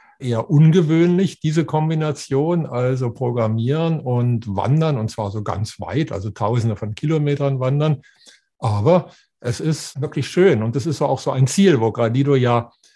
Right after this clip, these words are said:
hin will, dass möglichst viele Menschen einfach so leben können, wie sie von Herzen her gerne leben. Und es freut mich auch sehr, dass du das zum Beispiel jetzt auch schon mal so realisieren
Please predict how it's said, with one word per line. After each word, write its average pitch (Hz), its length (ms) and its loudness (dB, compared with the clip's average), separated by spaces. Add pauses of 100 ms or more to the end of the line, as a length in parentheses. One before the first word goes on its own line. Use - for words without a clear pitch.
(140)
hin 165 300 6
will, 175 380 4
dass 131 300 -2
möglichst 160 460 2
viele 202 200 0
Menschen 135 380 -2
einfach 131 280 -4
so 131 260 0
leben 151 360 0
können, 156 440 2 (160)
wie 139 100 0
sie 147 100 0
von 160 180 -2
Herzen 123 520 -2
her 123 300 0
gerne 113 480 -2 (240)
leben. 107 360 -2
Und 92 160 -10
es 113 80 -16
freut 123 320 -6
mich 117 140 -2
auch 104 100 -6
sehr, 127 400 -2 (460)
dass 131 200 -4
du 135 160 2
das 143 220 2
zum 131 180 0
Beispiel 117 400 -2
jetzt 117 240 -4
auch 110 240 -4
schon 113 200 -6
mal 110 220 -2
so 101 340 -6 (300)
realisieren 104 760 -4